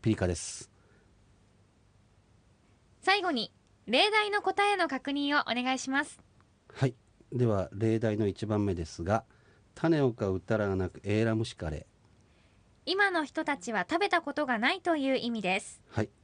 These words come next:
Speaker 1: 例題の二番目ですが、種を買うたらなく、チポエラムシカレー。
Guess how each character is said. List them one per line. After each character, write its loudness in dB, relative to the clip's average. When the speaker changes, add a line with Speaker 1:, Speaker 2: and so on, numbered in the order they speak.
Speaker 1:
例 0
題 0
の 0
二 0
番 2
目 0
で -2
す -12
が、 -2
種 0
を 2
買 -4
う -2
た -2
ら -2
な -2
く、 -16
チ -16
ポ 0
エ 2
ラ 2
ム 4
シ -6
カ -8
レ -8
ー。 -16